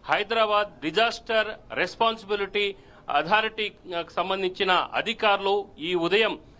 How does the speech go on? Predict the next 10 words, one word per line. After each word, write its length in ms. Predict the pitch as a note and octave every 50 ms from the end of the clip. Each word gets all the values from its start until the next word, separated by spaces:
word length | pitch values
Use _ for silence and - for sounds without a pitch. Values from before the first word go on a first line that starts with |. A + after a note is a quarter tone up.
| - - - D3
ఆ, 240 | D#3 D#3 D#3 D#3+ D#3 - - - - - - - - - - - -
ఆ, 340 | D3+ - C#3+ D3 C#3+ C#3+ C#3+ -
కూల్చివేతలు 600 | - G#3 B3+ A#3+ A#3 B3 A#3 A#3 A3+ A#3 A3 G#3+
ప్రారంభించారు. 920 | G#3 - G3 F#3+ F#3+ G3+ G3+ G3 G3 G3+ F#3+ - G3+ F#3 F#3 G3 A3 A3+ - - - - - - - - -
దాదాపు 760 | - B2+ D3 E3 G3 A3 A3+ A3+ A#3 - A#3+ A#3 A#3 A3+ A3 - - - - - -
కూల్చివేతలు 560 | G#3 A#3+ A3+ - A#3+ A#3 A3+ A3+ A3+ G#3+ G#3
కూడా, 420 | G3+ G#3 G#3 G#3 G#3 G#3 G#3 - - - - -
ఆ, 420 | - D#3+ D#3+ E3 E3 E3 E3 E3 E3 - -
పూర్తిగా 440 | G#3 A3+ B3+ A#3+ - B3 - A#3 A3
వస్తున్నాయి. 580 | G#3+ G#3 G3+ G#3 - G#3+ G3+ G3+ G3 G3+ G3+